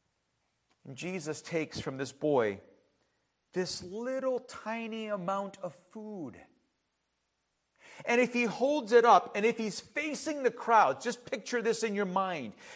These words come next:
and he takes two fish and five loaves, and he sees thousands of people, and he holds it up, I would have went, "Oh, brother, what am I gonna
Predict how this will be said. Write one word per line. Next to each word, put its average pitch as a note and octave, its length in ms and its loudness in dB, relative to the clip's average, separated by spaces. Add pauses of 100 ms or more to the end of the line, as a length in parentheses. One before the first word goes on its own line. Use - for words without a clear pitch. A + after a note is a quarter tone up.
and G3 140 4
he G#3+ 80 2
takes C4+ 400 -2
two B3+ 220 -2
fish B3+ 360 0
and G#3 160 -4
five G#3+ 300 4
loaves, G#3+ 240 8 (160)
and A3 120 -2
he A#3 80 2
sees A#3+ 400 -2 (180)
thousands C4+ 680 6
of C4 140 -6
people, B2 580 -8 (560)
and D#3 80 -10
he E3 80 -6
holds G#3 320 4
it A3+ 80 8
up, D#3 320 2 (800)
I D#3+ 140 6
would E3+ 80 10
have D3+ 80 8
went, A#2 240 -2 (100)
"Oh, A2 400 -4 (260)
brother, E2+ 400 -8 (360)
what D3+ 220 0
am F#2+ 80 -8
I E2+ 100 -14
gonna D#2 180 -20